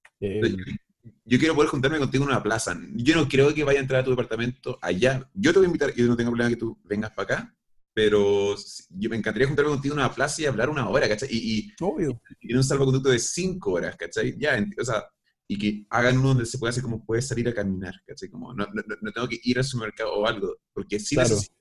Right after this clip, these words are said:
Speaker 2: eso es lo que he estado necesitando, es el, nada, es importante hablar como a nivel uno a uno con un ser humano, eh, es mucho, creo yo, ¿cachai? O, o para algunos, algunos son más ermitaños, o que ya, yo,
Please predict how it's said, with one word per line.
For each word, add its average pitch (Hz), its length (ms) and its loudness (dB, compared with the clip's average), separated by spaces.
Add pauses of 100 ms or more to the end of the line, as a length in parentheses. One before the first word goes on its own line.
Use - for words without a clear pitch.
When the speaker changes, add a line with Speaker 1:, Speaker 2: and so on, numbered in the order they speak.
(120)
Speaker 2:
eso - 160 -2
es 160 60 2
lo 165 60 0
que 147 100 2
he 135 160 2
estado 127 260 -2
necesitando, 90 760 -6
es - 400 -8 (420)
el, 85 500 -10 (420)
nada, - 200 -6
es 160 40 -4
importante 151 380 -2
hablar 156 160 0
como 135 160 0
a - 20 4
nivel 131 240 2
uno 131 160 0
a 131 40 4
uno 135 140 0
con 127 100 2
un 123 60 2
ser 131 180 -2
humano, 117 640 -2 (840)
eh, - 320 -2
es 117 120 2
mucho, 135 400 0
creo 78 160 -6
yo, 82 120 -6
¿cachai? 104 400 -8 (120)
O, 107 100 2
o 110 240 2
para 113 140 4
algunos, 143 280 2
algunos 151 280 2
son 160 100 -4
más 147 100 0
ermitaños, 165 560 -2
o 127 220 -6
que 123 100 -4
ya, 127 140 0
yo, 127 120 -4